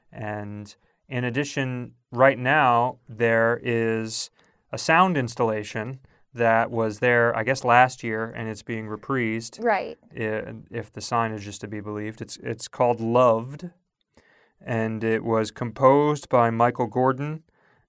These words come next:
Speaker 1: and the percussionist on it is, uh,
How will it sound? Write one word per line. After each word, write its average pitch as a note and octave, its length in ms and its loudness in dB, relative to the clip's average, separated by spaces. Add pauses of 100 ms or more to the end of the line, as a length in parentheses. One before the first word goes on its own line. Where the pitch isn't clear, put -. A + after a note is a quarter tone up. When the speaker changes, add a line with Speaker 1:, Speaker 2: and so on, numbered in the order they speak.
(120)
Speaker 1:
and A#2 440 0
the A#2 140 0
percussionist B2 840 -2
on A#2 180 2
it A2+ 280 -4
is, A2 540 -2
uh, A2+ 340 -6